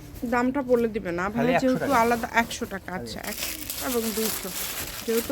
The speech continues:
Speaker 1: আলাদা আলাদা হচ্ছে,
Speaker 2: এই যে হুডিটা
Speaker 1: যার
Speaker 2: দেখেন।
Speaker 1: যেটা ভালো লাগবে। এই যে হুডিটা দেখেন অনেক সুন্দর। একশো টাকায় আপনারা এত
Speaker 2: এটা
Speaker 1: সুন্দর
Speaker 2: দুইশো
Speaker 1: সুন্দর
Speaker 2: টাকা।
Speaker 1: কালে-, এটা কি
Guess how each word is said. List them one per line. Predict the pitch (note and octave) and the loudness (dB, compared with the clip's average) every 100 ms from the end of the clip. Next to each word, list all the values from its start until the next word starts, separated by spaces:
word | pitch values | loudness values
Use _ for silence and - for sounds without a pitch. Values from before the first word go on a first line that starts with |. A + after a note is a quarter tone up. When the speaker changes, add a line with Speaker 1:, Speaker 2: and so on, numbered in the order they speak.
| A#3+ | 0
Speaker 1:
আলাদা | A#3 B3 C4 | 2 2 4
আলাদা | C4 C4 C4+ C4 | 2 2 2 0
হচ্ছে, | B3 - E4+ | -2 0 0
Speaker 2:
এই | G4 C4 C4 | -2 -6 -8
যে | |
হুডিটা | - - A3+ | -6 -4 4
Speaker 1:
যার | C4+ D4 | 6 6
Speaker 2:
দেখেন। | D4 | 6
Speaker 1:
যেটা | D4 D4 D4+ | 2 2 2
ভালো | C4 A#3 | 2 0
লাগবে। | G#3 G3+ G#3 | 0 0 0
এই | A3 | 2
যে | B3 | 2
হুডিটা | B3+ B3 B3+ A#3 | 0 -2 -2 0
দেখেন | A3 B3+ D4 C4 | 0 0 0 2
অনেক | C4 B3+ | 0 -2
সুন্দর। | B3 G3 F3 - - - - B3+ | -6 -4 -6 -10 -14 -14 -2 0
একশো | C#4 - F4+ F4 | 0 0 2 2
টাকায় | D#4+ F4 E4+ | 4 4 4
আপনারা | E4+ E4 D#4 C#4+ | 4 6 8 6
এত | E4+ | 2
Speaker 2:
এটা | E4+ F4+ | -2 0
Speaker 1:
সুন্দর | D#4 D#4+ | 2 2
Speaker 2:
দুইশো | - | 0
Speaker 1:
সুন্দর | D#4 D#4+ | 0 0
Speaker 2:
টাকা। | C#4+ | -2
Speaker 1:
কালে-, | C4 A#3 | -2 -4
এটা | A#3 | -4
কি | C#4+ | 0